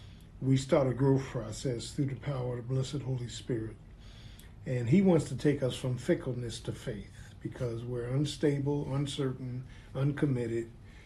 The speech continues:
So God begins this great, um, uh,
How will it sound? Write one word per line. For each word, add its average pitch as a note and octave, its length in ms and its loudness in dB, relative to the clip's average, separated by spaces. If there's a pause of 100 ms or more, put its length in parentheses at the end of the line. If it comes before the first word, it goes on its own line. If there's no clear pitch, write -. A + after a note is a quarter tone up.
(200)
So G#2 200 -6
God D3+ 600 0
begins C3+ 760 0
this - 600 -8 (120)
great, D3+ 420 8 (800)
um, A2 720 -8 (260)
uh, A#2+ 400 -8